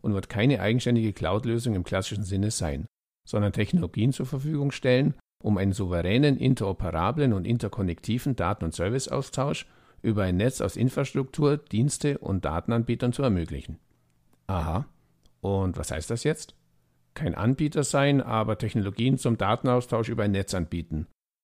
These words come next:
Also doch ein Angebot. Oder nicht? Als Ziel der Gaia-X-Infrastruktur nennt Nussbaum dann auch die Portabilität der Daten zwischen Infrastrukturen und die Kombinierbarkeit von Daten und Services von unterschiedlichen Infrastrukturanbietern.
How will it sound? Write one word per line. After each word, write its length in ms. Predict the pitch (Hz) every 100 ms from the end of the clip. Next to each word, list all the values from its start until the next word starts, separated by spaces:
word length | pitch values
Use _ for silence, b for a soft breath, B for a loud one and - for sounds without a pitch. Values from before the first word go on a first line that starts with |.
| _ -
Also 180 | 95 92
doch 160 | 120
ein 120 | 127 92
Angebot. 720 | 104 95 92 90 80 - - _ _ _ _ _ -
Oder 240 | 104 95
nicht? 380 | 87 139 - - _ _ _ _ _ _ _ _ _ _ _ _
Als 200 | - 101
Ziel 300 | - 151 160 - -
der 200 | 131 131
Gaia-X-Infrastruktur 840 | 117 113 120 143 147 143 135 -
nennt 180 | 131 117
Nussbaum 380 | 117 - 110 107
dann 240 | 107 127
auch 280 | 123 117 113
die 220 | - 107
Portabilität 800 | 104 110 127 123 104 - 107 -
der 80 | 87
Daten 400 | 87 101 147 143
zwischen 220 | 113 -
Infrastrukturen 840 | 110 131 139 131 120 - 135 127 117
und 200 | 101 98
die 40 |
Kombinierbarkeit 800 | - 98 90 98 - - 123 120
von 180 | 98 90
Daten 280 | 85 101 117
und 120 | 98
Services 460 | 90 110 120 123 -
von 160 | 98
unterschiedlichen 460 | 87 117 120 113 -
Infrastrukturanbietern. 1080 | 101 120 117 87 - 92 117 82 80 -